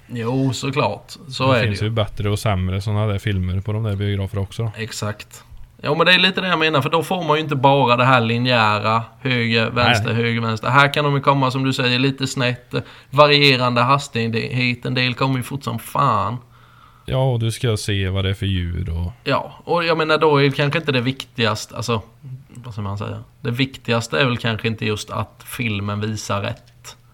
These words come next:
Speaker 1: Alltså, vad ska man säga? Där det tar, alltså att det är just den delen som är det viktiga kanske.
Speaker 2: Nej,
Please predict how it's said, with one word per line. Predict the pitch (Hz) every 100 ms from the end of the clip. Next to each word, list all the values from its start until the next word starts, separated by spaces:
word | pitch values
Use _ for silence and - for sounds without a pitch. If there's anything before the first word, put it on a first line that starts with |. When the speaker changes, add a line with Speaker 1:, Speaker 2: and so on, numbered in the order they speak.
| _ _ _ _ _ - _ _ _ _ _
Speaker 1:
Alltså, | - 127 127 123 117
vad | 113 113 110
ska |
man | 110
säga? | 110 101 113 - _ - - -
Där | 127 123 113 107
det | 110
tar, | - 110 98 101
alltså | 110 110
att | 120 -
det | 117
är | 113 117
just | 110 107 -
den | 104 107
delen | 135 113 104
som | 104
är | 101
det |
viktiga | 104 104 - 101
kanske. | 107 - - _ _ _ _ _ - _ _ _ _ _ -
Speaker 2:
Nej, | 131 123 113 127